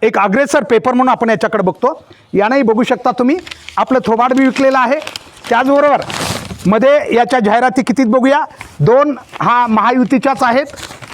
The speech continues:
आणि तिसरी जाहिरातसुद्धा याची महाराष्ट्र नवनिर्माण सेनेची आहे,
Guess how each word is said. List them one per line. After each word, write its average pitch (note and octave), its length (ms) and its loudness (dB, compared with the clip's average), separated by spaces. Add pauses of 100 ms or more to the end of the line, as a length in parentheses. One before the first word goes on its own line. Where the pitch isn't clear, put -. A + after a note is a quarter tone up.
(120)
आणि G#3 260 0
तिसरी C#4 320 2
जाहिरातसुद्धा B3 640 0
याची C4 320 0 (1700)
महाराष्ट्र A#3 500 0
नवनिर्माण B3 600 2
सेनेची B3+ 380 0
आहे, C4 220 2